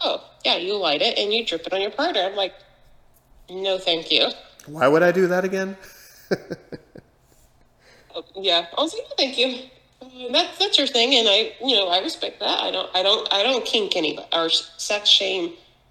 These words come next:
Speaker 1: or kink shame. I'm sorry, I, I don't know what words are. I don't kink shame anybody. You know, you're into what you're into as long as it's consensual and it's to,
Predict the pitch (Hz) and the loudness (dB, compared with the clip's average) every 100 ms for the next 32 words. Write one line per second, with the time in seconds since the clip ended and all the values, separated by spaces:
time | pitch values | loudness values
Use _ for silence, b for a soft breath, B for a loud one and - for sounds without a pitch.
0 | _ - 175 - 214 190 151 131 - 175 | _ -4 -4 0 4 4 4 0 -4 -6
1 | - - 139 - 175 175 165 220 190 143 | -4 -4 -4 -6 -4 -4 -4 -4 -2 -2
2 | - 151 147 151 - - - - _ _ | -4 -4 -4 -4 -6 -10 -20 -20 _ _
3 | 494 370 - 185 180 - 185 165 156 165 | -6 -4 -2 -2 2 0 2 -2 -2 -2
4 | 170 190 196 208 202 - 196 190 240 247 | 0 -2 -2 -4 -6 -6 -4 -2 -2 -2
5 | 214 220 185 170 - 147 151 - 170 160 | -2 -2 -2 -4 -4 -4 -2 -2 0 0
6 | 160 151 160 175 - 190 180 147 151 170 | -2 -2 -2 -4 -4 -6 -4 -4 -4 -2
7 | 220 - - _ _ _ _ _ _ _ | -4 -6 -18 _ _ _ _ _ _ _
8 | 170 165 160 - 175 151 147 | -2 -2 -2 -2 -2 -2 -6